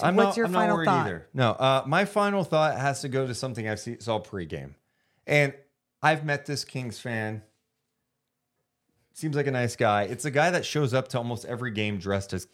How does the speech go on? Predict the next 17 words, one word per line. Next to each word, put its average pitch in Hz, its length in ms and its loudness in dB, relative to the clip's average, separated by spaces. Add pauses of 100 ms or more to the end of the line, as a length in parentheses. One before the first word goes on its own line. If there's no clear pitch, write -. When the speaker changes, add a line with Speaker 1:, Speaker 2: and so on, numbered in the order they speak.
Speaker 1:
Kevin 113 340 2
Huerter. 98 380 0 (880)
But 175 320 2 (140)
I 156 80 0
can't 202 340 -4 (460)
help 156 260 -2
but 139 180 -2
look 165 220 -4
at 127 140 -2
him 127 180 -4
and 123 100 -2
go, 123 220 -2 (880)
"It 156 160 -6
looks 214 260 -2
like 151 120 -4
Steve - 320 -6
Kerr." 143 400 -2